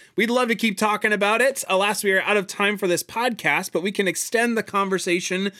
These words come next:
out into podcast land or social mediaville. I'm just putting all sorts of weird little city names on top of things for, for now on. <laughs> Uh, <laughs> we'd love to keep talking about this play with you. You can find us on Facebook, Instagram,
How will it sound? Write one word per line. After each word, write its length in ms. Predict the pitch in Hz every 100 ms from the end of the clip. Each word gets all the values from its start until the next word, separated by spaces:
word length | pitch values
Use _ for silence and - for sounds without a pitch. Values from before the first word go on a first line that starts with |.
| -
out 260 | - 190 190
into 320 | 180 185 -
podcast 600 | 160 - 147 - 135 117 170
land 440 | 214 233 226 214
or 120 | 143
social 380 | 135 160 151 160
mediaville. 960 | 170 175 156 139 139 208 214 208 202 - -
I'm 100 | 147
just 160 | 185 185
putting 240 | 190 160
all 160 | 156 151
sorts 220 | 165 147
of 160 | 135 135
weird 240 | 147 143
little 180 | 139 120
city 320 | - 170 139
names 420 | 127 131 123 123
on 200 | 120 117
top 260 | 117 127 120
of 140 | 123
things 300 | 135 120 120
for, 200 | - 123
for 220 | - 139
now 200 | 131 123
on. 280 | 120 113 135 -
<laughs> 40 | 311 220
Uh, 240 | 180 185 - - - 254
<laughs> 440 | 240 285 - 339 233
we'd 120 | 214
love 180 | 240 233
to 60 |
keep 180 | 220 214
talking 200 | 208 190
about 180 | 190 175
this 120 | 175
play 140 | 196
with 160 | 180 170
you. 80 | 180
You 120 | 180
can 140 | 190
find 160 | 185 180
us 100 | 165
on 100 | 151
Facebook, 460 | 202 196 - 151 -
Instagram, 500 | 214 185 165 160 147